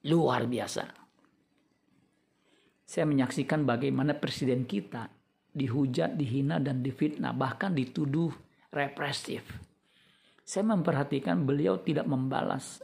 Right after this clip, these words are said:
malah seolah-olah membiarkannya begitu saja. Justru karena kesederhanaan sikapnya itu, ia menundukkan dan meluluh lantakkan lawan-lawannya tanpa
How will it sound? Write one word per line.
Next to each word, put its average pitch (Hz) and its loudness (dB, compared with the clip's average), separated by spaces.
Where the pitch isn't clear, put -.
malah 160 2
seolah-olah 147 2
membiarkannya 151 2
begitu 135 0
saja. - -6
Justru 139 -2
karena 143 0
kesederhanaan 139 0
sikapnya 147 -2
itu, 131 -2
ia 156 2
menundukkan 135 2
dan 135 4
meluluh 139 4
lantakkan 139 2
lawan-lawannya 131 2
tanpa 135 0